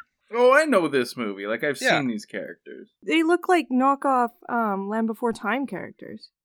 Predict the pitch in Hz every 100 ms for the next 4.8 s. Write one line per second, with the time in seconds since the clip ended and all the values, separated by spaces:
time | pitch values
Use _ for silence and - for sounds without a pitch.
0 | _ - 143 151 - 185 208 254 240 202
1 | - 151 - - 147 127 - - 117 113
2 | - _ - - _ _ - - 120 120
3 | 160 185 226 220 _ _ _ 202 233 240
4 | 233 _ 247 233 233 247 277 277